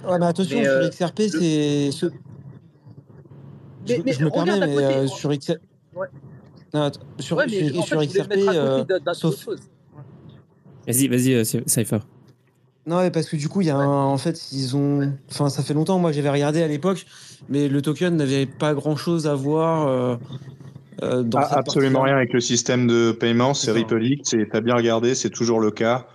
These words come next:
Speaker 4: Ils vont
Speaker 1: Mhm.
Speaker 4: jamais utiliser de, de l'utilité X R P pour faire les systèmes de paiement. Ça, tout
Speaker 1: Voilà.
Speaker 4: a été, Ripple X a bien mis, euh, cette utilité, enfin, ce truc corporate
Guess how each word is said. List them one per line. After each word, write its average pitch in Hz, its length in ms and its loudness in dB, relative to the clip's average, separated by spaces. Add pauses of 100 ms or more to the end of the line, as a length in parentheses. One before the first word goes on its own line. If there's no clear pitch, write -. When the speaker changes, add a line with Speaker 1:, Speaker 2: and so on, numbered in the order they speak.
(280)
Speaker 4:
Ils 107 120 2
vont 107 100 2
Speaker 1:
Mhm. 131 60 2
Speaker 4:
jamais 123 220 2
utiliser 117 720 2
de, 101 360 2
de 104 120 0
l'utilité 110 560 0
X 107 180 -2
R 104 100 -2
P 117 140 0
pour 113 200 -6
faire 107 140 0
les 101 60 0
systèmes 107 300 0
de 104 100 2
paiement. 101 260 0
Ça, 117 220 0
tout - 200 -4
Speaker 1:
Voilà. 135 180 2
Speaker 4:
a - 20 4
été, 123 300 0 (320)
Ripple 127 600 2
X 147 240 0
a 113 100 0
bien 123 220 2
mis, 131 380 4
euh, 113 180 2 (300)
cette - 380 0
utilité, 123 640 2
enfin, 120 160 0
ce 113 180 -2
truc 123 260 -4
corporate 120 720 0